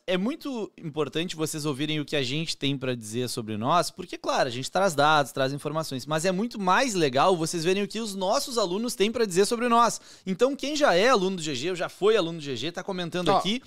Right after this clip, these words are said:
Speaker 1: e comentem aqui o que,
Speaker 2: eu
Speaker 1: que
Speaker 2: vou
Speaker 1: vocês
Speaker 2: fazer uma
Speaker 1: acham
Speaker 2: pergunta
Speaker 1: do curso.
Speaker 2: assim, olha só, vou fazer uma pergunta aqui, ó. Coloca aqui no chat, antes, eu,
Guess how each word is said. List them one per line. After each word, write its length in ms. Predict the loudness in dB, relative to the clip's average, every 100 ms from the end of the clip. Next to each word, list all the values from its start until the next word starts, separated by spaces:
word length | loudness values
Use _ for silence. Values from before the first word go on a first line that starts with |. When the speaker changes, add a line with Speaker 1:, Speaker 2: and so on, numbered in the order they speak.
| -6
Speaker 1:
e 80 | -6
comentem 440 | 2 2 2 0 -2
aqui 160 | -2
o 20 | -2
que, 80 | 2
Speaker 2:
eu 40 |
Speaker 1:
que 40 |
Speaker 2:
vou 80 | 4
Speaker 1:
vocês 120 | 6 6
Speaker 2:
fazer 80 |
uma 60 | 6
Speaker 1:
acham 120 | 4
Speaker 2:
pergunta 200 | 4 4
Speaker 1:
do 40 | 4
curso. 140 | 4
Speaker 2:
assim, 60 | 4
olha 120 | 2
só, 120 | 0
vou 80 | 0
fazer 160 | 0 0
uma 40 |
pergunta 300 | -2 -4 -6
aqui, 180 | -8 -8
ó. 80 | -8
Coloca 320 | -6 -6 -6
aqui 120 | -6
no 100 | -6
chat, 440 | -4 -2 -4 -4 -6
antes, 140 | -6
eu, 100 | -8